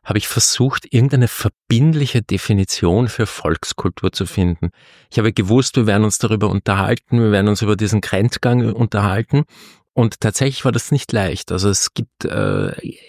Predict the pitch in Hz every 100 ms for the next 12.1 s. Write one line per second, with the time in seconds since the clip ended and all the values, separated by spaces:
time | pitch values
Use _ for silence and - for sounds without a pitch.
0 | _ - 120 110 - 120 131 - - -
1 | 98 117 135 - 113 117 113 98 - 95
2 | 120 127 - 113 101 110 117 110 117 120
3 | - 110 - 107 - - 117 - 95 92
4 | 104 101 135 - - - - - - -
5 | 120 - 127 170 139 117 107 147 175 -
6 | - _ - 120 - - - - - 117
7 | - 117 101 - - 113 104 123 - 143
8 | 123 - - 120 107 - - _ _ 117
9 | 113 113 - - 110 - 151 143 110 113
10 | 107 98 - 131 131 92 90 - - -
11 | 95 92 - - 127 - - 95 - -